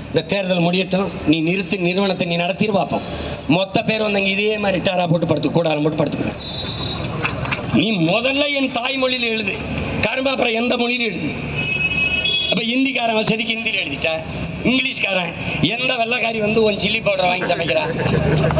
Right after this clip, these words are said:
அப்ப என்ன இதெல்லாம் லொல்லு தானே இது? இங்க கீழே பாரு, இது கன்னடத்துல இருக்கு. இதே மாதிரி நீ தமிழ், இதே மாதிரி தமிழ்ல ஒன்னே கால் கோடி தமிழர்கள் நாங்க அங்க வாழ்றோம், எழுதி வச்சிருவியா?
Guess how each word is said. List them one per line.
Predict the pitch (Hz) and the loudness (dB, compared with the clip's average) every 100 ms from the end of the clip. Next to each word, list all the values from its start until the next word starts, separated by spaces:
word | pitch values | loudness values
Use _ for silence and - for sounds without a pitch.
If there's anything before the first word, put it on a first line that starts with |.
| - 190 | 2 0
அப்ப | 185 | 0
என்ன | 196 202 240 247 | 0 -2 0 -2
இதெல்லாம் | 220 226 254 | 0 0 0
லொல்லு | 233 254 | 0 2
தானே | 247 240 | 2 0
இது? | 220 - - - 170 | 0 -2 -2 -2 2
இங்க | 220 | 0
கீழே | 220 254 262 | 0 -2 0
பாரு, | 247 233 | 0 0
இது | 226 | -2
கன்னடத்துல | 196 196 226 214 196 175 | -2 0 0 0 0 -2
இருக்கு. | 156 - - 147 143 - - 427 - | -2 -4 -2 -2 -4 -6 -2 -2 2
இதே | 202 226 254 277 | 2 2 2 2
மாதிரி | 254 254 262 | 0 0 0
நீ | 240 | 0
தமிழ், | - 214 254 226 - 175 160 - | 0 0 0 0 -2 -4 -4 0
இதே | 190 226 262 277 | 0 2 0 0
மாதிரி | 254 240 | 0 0
தமிழ்ல | 269 - 220 254 247 220 - - - - - | -2 -2 0 0 0 -2 -2 -6 -4 -2 0
ஒன்னே | 208 262 | 0 0
கால் | 240 214 - | 0 0 0
கோடி | 254 285 | 0 0
தமிழர்கள் | - 220 247 214 208 | 0 0 0 0 0
நாங்க | 202 190 | 0 0
அங்க | 170 | 2
வாழ்றோம், | 175 196 180 185 | 2 2 2 0
எழுதி | 226 220 | 0 0
வச்சிருவியா? | 196 180 185 | 0 0 0